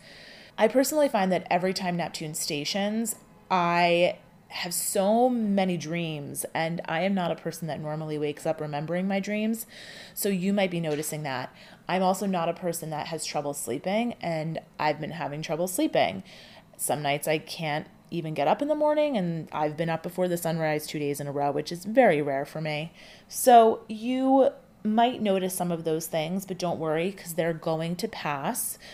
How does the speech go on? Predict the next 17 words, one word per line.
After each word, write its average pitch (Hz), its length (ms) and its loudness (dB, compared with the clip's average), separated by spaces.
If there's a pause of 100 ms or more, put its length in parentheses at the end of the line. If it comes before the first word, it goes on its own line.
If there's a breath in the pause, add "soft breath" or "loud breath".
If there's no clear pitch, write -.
(480 loud breath)
as 196 140 2
soon 196 320 0
as 185 160 -2
we 180 80 -4
start 170 340 -2
to - 200 -4
see 165 500 -4
Neptune 156 800 -4
picking 156 380 -8
up 156 160 -4
pace 151 400 -4
as 147 180 -2
he 156 160 -8
moves 147 580 -6
forward. 131 720 -2 (720 loud breath)
Now, 208 120 4
the 202 160 0